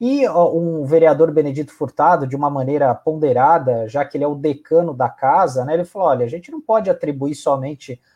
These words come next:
ao governador a, o fato, aquele fato que ocorreu, aquele assassinato, enfim, né? Então, a gente precisa ter muita calma", e chamou atenção pra,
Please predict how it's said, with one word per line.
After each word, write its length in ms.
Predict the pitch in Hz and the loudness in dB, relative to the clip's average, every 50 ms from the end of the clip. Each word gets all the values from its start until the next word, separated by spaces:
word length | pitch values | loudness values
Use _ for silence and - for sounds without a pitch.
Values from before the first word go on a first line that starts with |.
| _ _ - | _ _ -2
ao 100 | 151 147 147 | 0 0 2
governador 880 | 156 147 131 143 147 139 139 135 131 120 120 131 143 165 196 208 180 - _ _ _ _ _ | 0 0 0 -2 -2 -2 -2 -2 -2 -2 -4 -2 -2 0 0 -2 -4 -8 _ _ _ _ _
a, 300 | 147 151 147 139 131 139 | 0 2 2 2 2 0
o 240 | 147 147 143 143 139 | -2 -2 -4 -6 -10
fato, 720 | - - - - 139 135 131 120 113 - - 127 120 117 | -12 -6 0 2 4 4 4 2 0 -4 -10 -10 -8 -6
aquele 320 | 117 117 120 - - 151 147 | -6 -8 -8 -10 -10 -10 -10
fato 320 | 139 - - 135 131 - _ | -8 -6 -4 -4 -4 -6 _
que 80 | - 143 | -12 -12
ocorreu, 580 | 127 - - 120 110 113 135 156 170 156 135 | -10 -10 -12 -12 -10 -8 -4 -2 0 2 2
aquele 300 | 131 127 - - 135 127 | 0 0 -4 -10 -10 -8
assassinato, 880 | 117 - - 135 123 - - 123 113 117 123 143 170 170 143 127 - - | -8 -8 -10 -10 -10 -10 -14 -12 -8 -6 -2 0 0 0 0 0 -2 -8
enfim, 480 | 143 143 131 - - 123 120 117 110 110 | -12 -12 -14 -16 -14 -14 -12 -12 -12 -10
né? 180 | 117 127 135 | -8 -8 -8
Então, 380 | 127 120 - - 147 170 180 180 - _ _ _ _ _ _ - | -8 -8 -6 -4 -2 -2 -4 -4 -10 _ _ _ _ _ _ -12
a 40 | |
gente 180 | 143 160 208 202 | -10 -10 -10 -10
precisa 200 | - - - 214 | -6 -4 -2 -2
ter 140 | 214 - 214 | 0 -2 -2
muita 320 | 202 214 233 - 208 175 | -2 -4 -2 0 0 -2
calma", 480 | - - - 160 175 208 226 233 240 247 | 0 2 2 4 6 4 4 2 0 -4
e 420 | 180 185 220 233 240 247 247 233 - _ _ | -4 -6 -6 -4 -4 -4 -6 -6 -10 _ _
chamou 340 | - - 247 233 220 226 247 | -4 -2 -2 0 0 0 -2
atenção 580 | 240 247 233 208 180 - - - 185 196 240 | -2 -2 -6 -8 -8 -8 -8 -4 -2 -2 -2
pra, 540 | 240 240 - 214 214 214 214 208 190 156 - | -2 0 2 4 4 6 6 6 4 2 -2